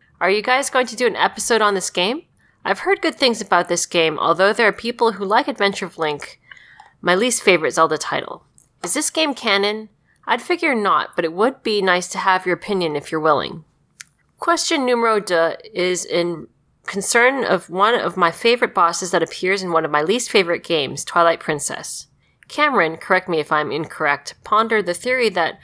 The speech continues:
what we know as Stalord was the guardian of the temple or the Mirror of Twilight. I went back to the room and noted that above the entrance to the room, the Hylian crest appears. Is this just another example of the Arbiter's grounds being built over?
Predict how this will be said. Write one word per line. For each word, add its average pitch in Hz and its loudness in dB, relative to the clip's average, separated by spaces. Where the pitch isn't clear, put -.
what 233 -2
we 302 0
know 214 4
as 180 0
Stalord 165 2
was 156 -8
the - -12
guardian 190 2
of 160 -4
the 156 -8
temple 175 -4
or 156 -4
the 156 -6
Mirror 160 0
of - -4
Twilight. 135 -2
I 220 -2
went 285 0
back 254 0
to 226 -16
the 208 0
room 175 -2
and 170 -2
noted 202 2
that 185 0
above 190 0
the - -2
entrance 175 -2
to - -8
the 165 0
room, 151 -2
the 185 0
Hylian 185 2
crest - -2
appears. - -8
Is 233 2
this - -4
just 330 -2
another 220 2
example 170 0
of 160 0
the 160 -2
Arbiter's 165 2
grounds 147 -2
being 156 -4
built 147 -2
over? 156 -2